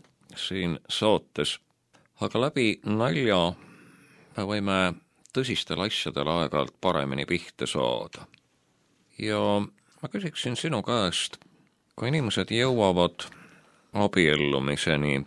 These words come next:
selle mõtteni, et nad tahavad abielluda ja nad tulevad sinu juurde ja, ja neil on küsimusi, siis millised on need küsimused tavaliselt, millega inimesed sinu juurde tulevad ja,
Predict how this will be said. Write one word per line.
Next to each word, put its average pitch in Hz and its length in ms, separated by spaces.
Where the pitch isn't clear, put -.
selle 87 200
mõtteni, 87 600
et - 120
nad 73 160
tahavad 95 400
abielluda 92 840
ja 92 100
nad 90 140
tulevad 120 380
sinu 127 320
juurde 104 540
ja, 95 220
ja 110 120
neil 131 160
on 123 80
küsimusi, 82 800
siis 87 340
millised 131 440
on 123 200
need - 140
küsimused 104 680
tavaliselt, 82 760
millega 90 440
inimesed 87 560
sinu 90 300
juurde 98 320
tulevad 101 600
ja, 95 280